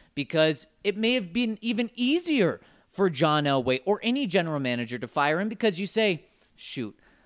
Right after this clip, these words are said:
we tried to hit the home run with the young guy in Kyle Shanahan, and clearly it's not working out. He's not connecting with these veterans. Look, we had to trade Aqib Talib away just for a fifth-round pick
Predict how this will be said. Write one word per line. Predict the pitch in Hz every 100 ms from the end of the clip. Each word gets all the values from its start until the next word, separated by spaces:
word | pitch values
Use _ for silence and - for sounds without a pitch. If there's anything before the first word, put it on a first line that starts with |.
| _ -
we | 135
tried | - 208 196
to | 190
hit | 190 -
the | 160
home | 156 165 170
run | 170
with | 156 -
the | 113
young | 117 180 214 160
guy | 131 107 98 107 _ _
in | - 135
Kyle | 143 139 143
Shanahan, | - 143 147 156 160
and | 139
clearly | - 202 240 214 175 135 _ _ -
it's | 156 -
not | 185 185
working | 202 214 196 220
out. | 233 170
He's | 156 139
not | 170 190 -
connecting | 190 180 190 185 185 175
with | 170
these | 143 127 131
veterans. | 202 202 - 208 196 - - -
Look, | 175 165
we | 139
had | 143 147
to | 127
trade | - 147 131
Aqib | 117 151 160 -
Talib | 113 117 170 202
away | 196 190 185 185
just | 151 -
for | 135 101
a |
fifth-round | - 139 - 120 104 110
pick | - 190 -